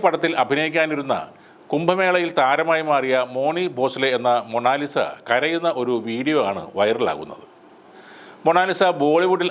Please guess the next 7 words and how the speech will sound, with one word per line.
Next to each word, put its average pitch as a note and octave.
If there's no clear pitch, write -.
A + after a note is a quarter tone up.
അരങ്ങേറ്റം D#3+
കുറിക്കുമെന്ന് B2+
സംവിധായകൻ B2+
സനോജ് B2+
മിശ്ര A#2
നേരത്തെ C3
പ്രഖ്യാപിച്ചിരുന്നു. -